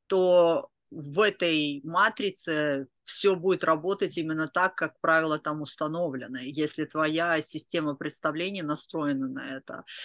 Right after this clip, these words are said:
Если ты понимаешь, что ты есть хозяин своей судьбы, потому что твоя мысль творит твою жизнь, а она реально творит твою жизнь, как только ты забираешь это право кому-то это творить,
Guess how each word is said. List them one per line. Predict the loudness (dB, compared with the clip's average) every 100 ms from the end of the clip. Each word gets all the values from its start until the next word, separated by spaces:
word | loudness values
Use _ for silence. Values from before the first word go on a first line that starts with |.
| -6
Если | -2 0 0
ты | 0 2 4 4 0 _ _ _ _ _
понимаешь, | -2 0 2 4 4 4
что | -2 -6
ты | -6 -4 -2
есть | 2 2 2
хозяин | 0 2 0 0 -2
своей | -4 -4 -4
судьбы, | -4 -4 -2 0 0 -2 _ -10
потому | -2 -2 -2
что | -8 -10 -16 _ _
твоя | -6 2 4 6 4
мысль | 2 -2 -6 -4 -6 -6 -10 _ _
творит | -4 0 0 0 -6
твою | -6 -2 -2 -2 -6
жизнь, | -4 -2 -2 -2 -6 -6 0
а | 2 2
она | 4 4 4
реально | 0 0 2 2 -2
творит | -4 -4 -4 -6
твою | -6 -4
жизнь, | -2 -4 -4 -4
как | -4 -2
только | -4 -4
ты | -6 -6
забираешь | -4 0 2 4 2 -2
это | -4 -4
право | 4 4 4 0 -6 -10 -20 -16 0
кому-то | 2 4 0 2 2
это | 2 -2
творить, | -2 0 0 -2 -6